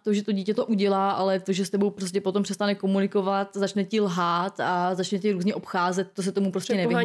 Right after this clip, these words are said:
Speaker 1: nevyhneš.
Speaker 2: prostě jenom strachem,
Speaker 1: Ano,
Speaker 2: no.
Speaker 1: to prostě
Speaker 2: Tak
Speaker 1: jako
Speaker 2: to je
Speaker 1: nikdy
Speaker 2: prostě
Speaker 1: nechceš.
Speaker 2: extrém, že jo? Ale, jako, nemusíš to zahnat do takového
Speaker 1: No,
Speaker 2: extrému.
Speaker 1: jasně, to je jasný.
Speaker 2: Můžeš být rodič a pak parťák.
Speaker 1: Ano, to, to určitě.
Speaker 2: Ale prostě jasně, no.
Speaker 1: Jenom chci říct, že každá generace,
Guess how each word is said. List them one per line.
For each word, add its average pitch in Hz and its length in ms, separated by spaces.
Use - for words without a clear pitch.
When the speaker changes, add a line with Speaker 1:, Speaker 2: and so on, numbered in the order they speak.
Speaker 1:
nevyhneš. 240 160
Speaker 2:
prostě 226 260
jenom 233 160
strachem, 226 440
Speaker 1:
Ano, 190 160
Speaker 2:
no. 160 100
Speaker 1:
to 190 80
prostě 185 280
Speaker 2:
Tak - 40
Speaker 1:
jako 226 80
Speaker 2:
to 220 40
je 208 60
Speaker 1:
nikdy 202 120
Speaker 2:
prostě 226 200
Speaker 1:
nechceš. 226 160
Speaker 2:
extrém, 208 380
že 185 100
jo? 170 120
Ale, 202 220
jako, 202 200
nemusíš 233 340
to 262 100
zahnat 240 260
do 214 60
takového 226 360
Speaker 1:
No, 233 140
Speaker 2:
extrému. 214 280
Speaker 1:
jasně, 175 200
to 208 60
je 196 80
jasný. 185 260
Speaker 2:
Můžeš 202 220
být 240 240
rodič 226 400
a 208 100
pak 226 240
parťák. 214 640
Speaker 1:
Ano, 214 400
to, - 160
to 208 140
určitě. 208 240
Speaker 2:
Ale 214 140
prostě 214 380
jasně, 208 500
no. 170 160
Speaker 1:
Jenom 254 200
chci 285 200
říct, 196 360
že 226 300
každá 240 340
generace, 180 680